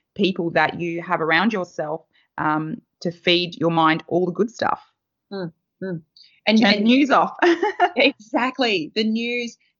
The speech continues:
Speaker 2: but also being comfortable about saying what it is that you wanna say. So a lot of people, it's not about being rude or anything when you wanna speak up, but you need to share what it is that you, that you have inside,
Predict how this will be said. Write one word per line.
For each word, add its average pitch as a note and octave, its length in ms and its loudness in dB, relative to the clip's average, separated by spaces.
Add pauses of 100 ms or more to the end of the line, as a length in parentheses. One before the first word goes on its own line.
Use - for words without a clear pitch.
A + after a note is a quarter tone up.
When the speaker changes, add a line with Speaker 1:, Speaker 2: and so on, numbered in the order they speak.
(120)
Speaker 2:
but E4+ 100 -2
also E4 220 -2
being A#3 160 0
comfortable G#3 480 -8
about E3+ 320 -2
saying F#3 440 -10
what F3+ 160 -8
it D#3+ 140 -6
is D#3+ 120 -8
that - 60 -8
you D#3+ 100 -6
wanna D#3+ 180 -8
say. E3+ 340 -6 (240)
So F#3+ 420 4
a E3+ 60 -4
lot F3+ 160 -2
of F#3 80 -8
people, E3+ 640 -4
it's E3+ 180 -4
not G3+ 140 2
about E3 280 0
being D#3+ 440 -6
rude G3 420 -2
or D#3+ 320 -4
anything D#3 280 -6
when D#3+ 100 -4
you D#3 100 -4
wanna D3 140 -6
speak D#3+ 320 -4
up, F#3 240 0 (560)
but - 100 4
you F#3+ 140 -2
need G3 200 -4
to F3+ 80 -8
share E3 280 -2
what D3+ 160 -4
it D3+ 100 -4
is D3 160 -6
that - 120 -6
you, - 240 -4
that D3+ 160 -2 (180)
you D#3+ 340 -4
have D#3+ 140 0
inside, D#3 640 2